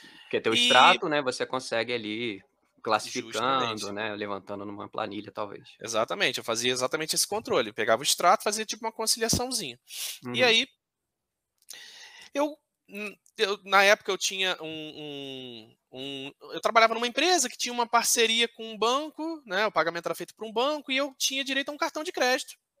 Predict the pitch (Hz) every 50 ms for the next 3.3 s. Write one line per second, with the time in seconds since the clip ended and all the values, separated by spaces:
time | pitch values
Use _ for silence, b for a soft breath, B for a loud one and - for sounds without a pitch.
0 | _ _ - 196 - - - 359 415 370 262 202 202 190 185 214 202 214 214 -
1 | 220 185 - 175 165 170 - - 185 185 190 226 - - b b b b b b
2 | b b b b b b b b b b - - - 269 247 247 247 254 302 302
3 | 269 214 202 202 - - -